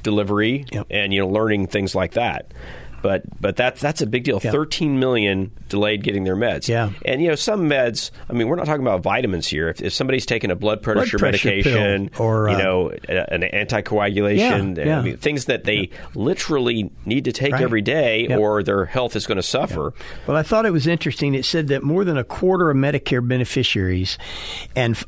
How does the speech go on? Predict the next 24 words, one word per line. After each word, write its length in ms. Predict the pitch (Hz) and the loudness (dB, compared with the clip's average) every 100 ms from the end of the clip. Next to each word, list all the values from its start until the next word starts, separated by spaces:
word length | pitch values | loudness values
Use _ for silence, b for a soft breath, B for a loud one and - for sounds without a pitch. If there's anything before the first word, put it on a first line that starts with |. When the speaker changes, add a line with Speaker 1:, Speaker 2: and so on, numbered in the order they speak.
| - | 0
Speaker 2:
over 300 | 175 160 147 | 0 2 0
five 440 | - 139 147 143 | 0 0 2 0
percent 440 | - - 143 135 110 | -2 -2 -2 -2 -4
of 180 | 104 | -6
privately 680 | - - 135 190 208 - 170 | -6 -4 -2 -2 0 2 2
insured 440 | 139 - 156 147 | 2 2 4 4
adults 520 | 120 107 110 110 - - B B B | 2 2 2 2 -2 -6 B B B
spent 380 | - - 160 156 | -4 0 0 2
more 220 | 156 160 | 4 4
than 240 | 135 123 | 2 2
one 180 | 147 175 | 2 2
percent 640 | - 170 - 147 117 - - B B B | 0 -2 0 0 0 -4 -14 B B B
of 120 | 143 | 0
their 140 | 127 113 | 2 2
household 480 | 151 143 - 139 147 | 2 2 2 2 2
income 480 | 147 - 107 104 - B B | 2 0 0 0 -2 B B
on 160 | 117 117 - | -4 -4 0
out-of-pocket 640 | 143 160 - 156 135 160 - | 2 2 2 0 2 -2 -2
prescription 580 | 135 - 175 160 143 117 | -2 0 0 0 0 0
drugs 540 | 117 113 101 101 - B B B | 2 0 0 -2 -6 B B B
in 120 | 135 | 0
the 80 | 117 | 0
last 460 | 113 120 117 - - | 0 0 0 -2 0
year, 300 | 117 90 | 0 -2